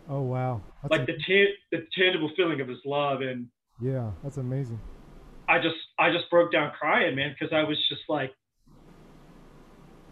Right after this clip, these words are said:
Speaker 2: and it, the reason it messed with my theology so much was because I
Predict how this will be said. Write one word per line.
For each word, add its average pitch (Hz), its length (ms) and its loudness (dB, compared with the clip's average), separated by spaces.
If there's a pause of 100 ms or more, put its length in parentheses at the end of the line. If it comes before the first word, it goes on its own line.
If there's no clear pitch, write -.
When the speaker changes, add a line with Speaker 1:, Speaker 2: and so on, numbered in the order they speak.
(220)
Speaker 2:
and 180 140 6
it, 175 180 4
the 170 60 0
reason 233 340 6
it 180 120 2
messed 196 220 4
with 208 140 0
my 170 220 2
theology 165 600 2
so 156 100 -2
much 139 200 -6
was 135 160 -8
because 160 260 -4
I 135 120 0